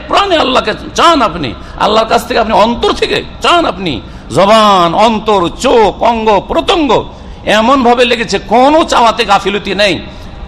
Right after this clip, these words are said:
কোনো অন্য মানু-, মনস্কতা নেই। এইভাবে আল্লাহর কাছে চান। "ফাক্কা মেনুন আইয়ুস্তাজাবা লাকুম", আশা করা যায়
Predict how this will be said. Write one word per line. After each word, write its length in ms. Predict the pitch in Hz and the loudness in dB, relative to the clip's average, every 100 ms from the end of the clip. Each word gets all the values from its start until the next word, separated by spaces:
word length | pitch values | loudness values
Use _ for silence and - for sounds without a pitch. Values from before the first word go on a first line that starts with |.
| - | -6
কোনো 180 | - 170 | -2 0
অন্য 260 | 156 147 151 | 2 0 0
মানু-, 260 | 147 151 | 0 0
মনস্কতা 480 | 143 160 - 139 135 | -2 -2 -2 -2 -2
নেই। 180 | 123 104 - - - - - | -2 -4 -8 -16 -16 -12 -4
এইভাবে 280 | 165 151 | -2 0
আল্লাহর 260 | 139 143 135 | 0 0 -2
কাছে 240 | 139 131 | -4 -6
চান। 280 | 127 113 95 | -4 -2 -2
"ফাক্কা 460 | 92 120 - - 131 | -4 -6 -4 -2 0
মেনুন 480 | 131 131 131 139 123 | 0 -2 -2 -2 -2
আইয়ুস্তাজাবা 920 | 120 123 123 - 120 113 113 110 107 | -4 -6 -6 -6 -4 0 0 0 0
লাকুম", 400 | 104 - 110 98 - - - - | -2 -4 -4 -4 -6 -10 -8 -2
আশা 360 | 117 131 143 | -2 0 -2
করা 300 | 123 120 117 | -2 0 0
যায় 320 | 110 117 110 | 2 2 2